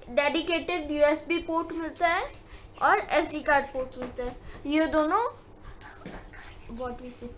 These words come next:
aux po-, aux में चलते हैं, aux mode में। यहाँ पे आपको micro यूएसबी port मिलता है जिससे कि आप इसे charge कर सकते हैं। box पे इसका चार्जिंग टाइम one and half hours लिखा है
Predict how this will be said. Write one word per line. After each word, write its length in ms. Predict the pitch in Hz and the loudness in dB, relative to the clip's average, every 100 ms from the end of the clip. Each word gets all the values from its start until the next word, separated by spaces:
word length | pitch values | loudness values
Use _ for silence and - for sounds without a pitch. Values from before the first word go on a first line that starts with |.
| - - - - | -14 -16 -4 8
aux 320 | 330 349 - 381 | 8 8 0 -8
po-, 120 | - - - | -10 -6 4
aux 320 | 311 320 - | 4 4 -2
में 140 | 349 | -4
चलते 360 | 320 269 226 226 | 0 0 -2 -8
हैं, 140 | 220 233 - - - - - - 254 | -12 -12 -16 -20 -18 -18 -18 0 4
aux 280 | 269 - | 4 4
mode 300 | 269 240 233 | -4 -4 -4
में। 120 | 240 - - - - - 285 | -10 -12 -16 -20 -20 -10 2
यहाँ 140 | 294 | 2
पे 120 | 294 | 4
आपको 320 | 330 330 339 | 4 4 2
micro 380 | 330 285 277 302 | 0 0 -2 0
यूएसबी 300 | 320 320 320 320 | 0 0 -2 -4
port 340 | 320 311 277 | -2 -4 -4
मिलता 220 | 311 285 | -8 -4
है 100 | 392 | -4
जिससे 240 | 277 - 302 | -6 -10 -10
कि 140 | 302 | -2
आप 200 | 294 302 | 0 0
इसे 200 | 294 285 277 | -6 -8 -4
charge 240 | 254 247 | -4 -4
कर 140 | - 269 | -6 -10
सकते 300 | 294 285 359 | -10 -12 -12
हैं। 380 | 403 - - - - - - 294 254 | -12 -14 -18 -20 -20 -20 -20 -10 2
box 320 | 285 320 - | 2 2 -4
पे 200 | - 381 | -4 -2
इसका 220 | 359 359 | 0 0
चार्जिंग 480 | 359 311 277 302 339 339 | 2 4 2 2 -6 -2
टाइम 240 | 302 311 403 571 - - - - - - - - - 254 254 | 0 0 -4 -10 -12 -14 -14 -18 -18 -16 -14 -14 -14 -12 -4
one 240 | 302 320 | -2 -2
and 200 | 339 392 302 | -4 -4 2
half 260 | 294 311 311 | 4 6 6
hours 300 | 285 269 269 | 6 4 2
लिखा 240 | 240 - 233 | -6 -4 -8
है 140 | 214 | -8